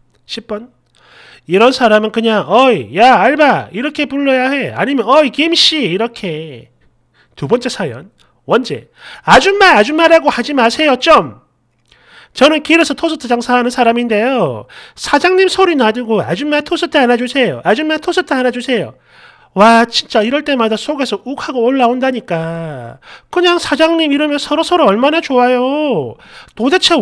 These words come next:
왜 본인들도 듣기 싫어하는 그 아줌마 소리를 하는 거야? 뭐야? 일부러 그래? 일부러 열받으라고 더더 그러는 거야?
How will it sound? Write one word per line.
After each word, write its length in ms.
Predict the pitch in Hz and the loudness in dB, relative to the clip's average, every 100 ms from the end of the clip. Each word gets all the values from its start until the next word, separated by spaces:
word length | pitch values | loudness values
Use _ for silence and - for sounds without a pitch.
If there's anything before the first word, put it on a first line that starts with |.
| 165 | 2
왜 600 | 247 370 302 262 294 285 | 4 4 4 2 0 -2
본인들도 560 | 285 311 381 381 339 302 | 2 4 6 4 0 -6
듣기 260 | - 320 320 | -8 -6 -2
싫어하는 460 | - 320 294 277 | -2 0 0 0
그 80 | 240 | -4
아줌마 380 | 131 170 294 311 | -6 -4 -2 -2
소리를 340 | 349 320 285 277 | -2 -2 -2 -2
하는 220 | 302 302 | -4 -2
거야? 680 | 302 240 208 247 240 151 113 | 0 0 0 -2 -4 -6 -6
뭐야? 480 | 127 269 311 113 - _ _ _ - | -2 0 0 -6 -12 _ _ _ -6
일부러 360 | 139 285 359 | -2 2 2
그래? 340 | 262 220 294 403 _ _ _ _ _ _ | 4 2 0 -4 _ _ _ _ _ _
일부러 420 | 160 233 320 349 | 2 4 4 2
열받으라고 520 | 240 302 330 302 277 254 | 4 4 4 2 -2 0
더더 300 | 180 254 269 | 2 2 2
그러는 320 | 277 277 269 | 0 0 2
거야? 380 | 240 226 370 | 2 2 -2